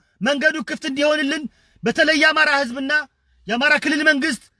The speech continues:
ግልጽ መልእክት እንዲያስተላልፍልን ባሉት መሰረት ተናግረናል። የአማራ ክልልም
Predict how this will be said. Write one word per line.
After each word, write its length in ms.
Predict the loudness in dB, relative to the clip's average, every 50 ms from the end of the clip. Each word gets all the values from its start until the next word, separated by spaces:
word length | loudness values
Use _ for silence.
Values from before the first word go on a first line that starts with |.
| _ _ _ _
ግልጽ 300 | -4 -2 -2 -2 -2 -4 0
መልእክት 280 | 0 2 2 2 -2 -2
እንዲያስተላልፍልን 760 | 0 2 2 2 2 2 2 2 2 0 0 0 -2 0 2
ባሉት 220 | 2 2 0 0
መሰረት 400 | -2 -2 0 2 4 4 2 2 0 -10 _ _ _ _ _ 0
ተናግረናል። 540 | 2 4 4 4 4 4 4 4 2 2 0 -6 _ _ _
የአማራ 300 | -6 -2 0 2 2 0 0
ክልልም 340 | -2 -4 -4 -4 -4 -6